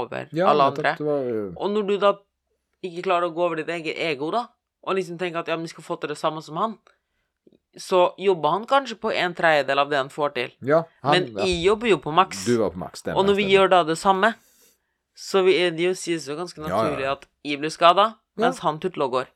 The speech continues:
Speaker 2: Stemmer, og da, og da, og det visste du ikke da, så det føltes urettferdig ut.
Speaker 1: Mm.
Speaker 2: Eh, men jeg tror det er bra, jeg tror den her må jo ut, det er jo fredag.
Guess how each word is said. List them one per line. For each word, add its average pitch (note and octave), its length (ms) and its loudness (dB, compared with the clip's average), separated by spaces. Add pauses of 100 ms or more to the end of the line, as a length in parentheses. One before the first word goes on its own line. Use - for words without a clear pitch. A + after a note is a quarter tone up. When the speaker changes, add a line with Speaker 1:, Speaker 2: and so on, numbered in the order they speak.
Speaker 2:
Stemmer, D#2+ 280 -8
og A#2 120 -4
da, C3 60 2
og B2+ 180 -2
da, B2+ 80 0
og A2+ 240 -6
det C3+ 140 0
visste - 320 -12
du G2 60 -8
ikke B2 160 -6
da, C3+ 180 0
så - 140 -16
det G2+ 100 -10
føltes G2+ 440 -10
urettferdig E2 720 -12
ut. F#2+ 120 -10
Speaker 1:
Mm. E3 440 -12 (420)
Speaker 2:
Eh, C3+ 260 2
men E3+ 160 0
jeg G3+ 80 2
tror G#3+ 120 2
det A3 100 6
er G3 60 0
bra, D#3+ 240 6
jeg B3 120 2
tror F3+ 240 0
den D#3+ 140 4
her E3+ 100 2
må D#3+ 120 2
jo C#3+ 240 4
ut, - 120 -6
det - 140 -4
er D3 80 6
jo - 60 -8
fredag. A#2 440 2